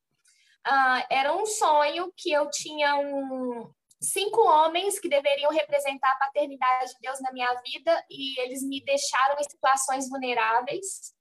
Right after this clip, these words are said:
O Senhor me mostrou o rosto de todos eles. Mas no final desse sonho, aparecia uma repórter. <laughs>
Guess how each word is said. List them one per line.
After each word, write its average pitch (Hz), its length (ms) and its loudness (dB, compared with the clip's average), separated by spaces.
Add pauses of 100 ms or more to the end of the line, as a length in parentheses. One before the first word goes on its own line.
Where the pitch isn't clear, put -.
(380)
O - 20 -10
Senhor 269 280 2
me 277 100 -2
mostrou 269 380 2
o 285 40 2
rosto 269 280 0
de 254 100 -14
todos 277 340 -6
eles. 262 560 -6 (760)
Mas 254 180 0
no 349 240 -2
final 330 680 2
desse 349 320 -2 (160)
sonho, 320 720 2
aparecia 294 760 0
uma 320 120 0
repórter. - 880 -2 (160)
<laughs> - 460 -10